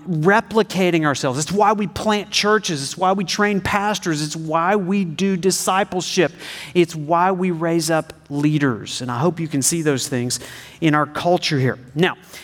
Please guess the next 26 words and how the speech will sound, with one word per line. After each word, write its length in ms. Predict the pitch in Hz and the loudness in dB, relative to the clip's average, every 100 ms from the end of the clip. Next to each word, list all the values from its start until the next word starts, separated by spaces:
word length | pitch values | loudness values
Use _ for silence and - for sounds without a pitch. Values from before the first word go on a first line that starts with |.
| - - | -20 -12
in 260 | - 208 185 | 0 2 4
this 240 | 165 269 | 2 2
particular 540 | - - 269 254 254 233 | -2 -2 0 2 2 2
passage, 600 | 175 160 143 160 143 - - | 2 0 0 -4 -6 -8 -6
Paul 400 | - 214 220 240 | -2 4 6 6
mentions 800 | 226 196 185 - 151 135 - - | 4 4 2 0 0 0 -2 -4
nine 1200 | 147 147 151 151 165 185 208 214 214 220 208 - - _ - | 0 2 4 4 4 4 2 0 0 -2 -4 -12 -20 _ -4
characteristics 1500 | - 190 202 196 202 180 170 - 143 127 - - - - - _ _ _ _ - - | 2 4 4 0 0 2 2 2 0 0 0 -2 -2 -12 -20 _ _ _ _ -20 -4
that 160 | 254 - | -2 -2
he 240 | - 226 | -2 0
wants 340 | 208 196 190 | 2 2 0
to 100 | - | -2
replicate 1040 | 147 135 165 180 160 151 - 127 120 120 - - - - - _ | -2 0 0 0 -2 -4 0 0 0 -6 -12 -18 -20 -20 -20 _
in 320 | 175 185 185 | 4 4 4
this 340 | 160 165 - 151 | 2 2 0 -2
next 420 | 147 160 - - | -2 -2 -2 -2
disciple, 760 | 190 - 170 143 135 139 135 - - _ _ | 0 2 2 0 -2 -4 -4 -6 -20 _ _
Timothy. 560 | - 156 143 120 - - - - _ _ | 0 2 2 -2 -6 -16 -20 -20 _ _
And 80 | - | 2
I 20 | |
want 200 | 143 170 | 4 4
you 60 | 226 | 2
to 80 | 208 | 2
see 240 | - 190 | 2 2
'em 100 | 156 | 2
here. 240 | 131 139 | 2 2